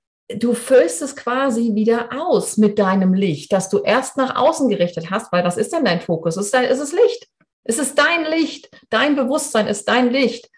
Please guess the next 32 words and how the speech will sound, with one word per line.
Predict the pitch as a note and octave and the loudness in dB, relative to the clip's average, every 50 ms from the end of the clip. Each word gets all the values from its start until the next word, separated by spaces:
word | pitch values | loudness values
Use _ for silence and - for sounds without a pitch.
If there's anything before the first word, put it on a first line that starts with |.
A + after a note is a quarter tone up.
| - - - _ | -20 -20 -12 _
Ja, | - G3 G#3+ A#3+ B3 A#3+ - - - _ - | -4 -2 -2 -2 -4 -6 -10 -18 -16 _ -2
du | B3 B3+ B3 G#3 | 2 2 4 4
hast | A#3+ B3 A#3+ - C4+ | 4 2 2 0 0
dich | B3+ A3+ - | 0 0 2
aber, | - A#3 A#3 A#3+ A3+ | 2 2 4 4 2
du | A3+ A3+ G#3+ A3+ | 2 2 0 0
hast | A#3+ A#3+ - | -2 -2 -2
aber | - A3 A3 A3 A3 | -2 0 0 0 0
quasi | - G#3+ G#3+ A3 A3+ G#3+ A3+ G#3+ F#3+ - | 0 0 2 2 2 2 0 -2 -2 0
dein, | - G#3 G#3+ A3 A3+ A#3 A#3 A3+ G#3+ - - - - _ _ - | 2 2 4 4 4 4 2 2 0 -2 -8 -18 -20 _ _ -14
dein | A3 - - G#3 A3 A#3+ B3 | -8 -2 0 0 2 2 2
Empfinden | - G#3 G#3+ - C4 C#4 C4 - A3 | 0 0 0 0 0 0 0 0 0
von | G#3+ - G#3+ G#3 - | 0 0 0 0 0
Ich-Sein | - D#4+ F4+ - - - F3+ F3 G3+ F#3+ F#3+ G3+ A3 B3 B3 - - - - | -2 -4 -4 -6 -8 -6 -2 0 0 2 2 2 0 -2 -4 -8 -12 -16 -12
von | - - B3+ B3+ B3+ B3+ | -4 0 2 4 4 4
deinem | A#3+ A3+ A3 A3+ A#3 A3+ | 4 4 4 4 2 2
Fokus | A3+ - - D4+ D#4+ D#4+ - C4+ B3 A#3+ - - - - - _ _ _ _ _ _ _ _ _ _ - | 0 0 -2 -2 -2 0 0 0 0 0 -2 -8 -14 -20 -20 _ _ _ _ _ _ _ _ _ _ 0
abgetrennt. | - G#3 G#3 - - F#3+ F3+ F3+ - - - C3 - - - | 0 0 0 0 0 -2 -2 -2 -2 -6 -6 -4 -4 -4 -4
Das | G#3 G3+ - - | -4 -4 -4 -2
heißt, | G#3+ A3 A3+ A3+ - - - _ _ _ _ _ - | 0 0 0 -2 -4 -8 -16 _ _ _ _ _ -20
damit | - - - G3 G3 A3+ C4+ C4+ A3+ G3 - - - | -8 -4 0 0 2 2 2 2 2 0 -2 -6 -6
kommt | - A3+ A3 A3 G#3+ | -2 -2 -2 -2 -2
es | G3+ - | -4 -2
wieder | G#3 G#3 G3 - | -2 -2 -2 -4
zusammen | - G3+ F3+ F#3 G#3 A#3 C4 C4 C4 C4 C4 - _ - | -4 -4 -2 -2 0 0 0 0 -2 -4 -6 -10 _ -4
und | - G#3 G#3 | -4 -2 -2
du | G#3 F#3 | -4 -6
führst | - - - - C4+ D4+ F4 - - - - | -6 -8 -10 -6 -6 -4 -4 -4 -6 -6 -8
es | G#3 - | -8 -6
auf | - F3 G#3 A3 - - | -4 -4 -4 -6 -6 -6
dich, | - - F#3+ - - - - _ - | -8 -8 -8 -8 -12 -20 -18 _ -6
auf, | D3 D#3 F3 G3 G3+ - - - | -2 -2 0 -2 -2 -4 -8 -20